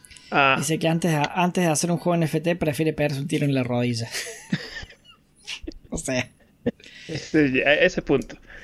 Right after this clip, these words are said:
Speaker 1: Y él, de hecho, cuando le invitan a los Game Awards, no estoy seguro de qué año, pero debe haber sido dos mil dieciocho, dos mil diecisiete, eh,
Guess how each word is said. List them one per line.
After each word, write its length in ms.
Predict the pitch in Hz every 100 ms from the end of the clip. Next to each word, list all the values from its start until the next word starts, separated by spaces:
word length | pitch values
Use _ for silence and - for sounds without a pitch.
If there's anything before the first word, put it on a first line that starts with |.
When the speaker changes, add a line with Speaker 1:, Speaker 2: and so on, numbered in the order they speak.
| - - - - -
Speaker 1:
Y 380 | - 185 202 -
él, 240 | - 180 170
de 140 | 160
hecho, 200 | 175 185
cuando 460 | 180 151 143 135 -
le 180 | 156 147
invitan 520 | 139 135 156 165 156
a 360 | 135 131 123 120
los 200 | 131 131
Game 220 | 156 156
Awards, 480 | 170 170 156 - -
no 100 | 202
estoy 160 | 160 196
seguro 280 | 180 156 143
de 80 | 135
qué 100 | 143
año, 200 | 135 127
pero 140 | 127
debe 80 | 131 135
haber 80 | 135
sido 220 | 147 139
dos 140 | 131
mil 180 | 135 135
dieciocho, 480 | 135 - 139 135 135
dos 100 | 135
mil 140 | 131
diecisiete, 600 | 131 139 160 143 - 120 - _ - - - - - - - - -
eh, 680 | 135 123 123 123 135 69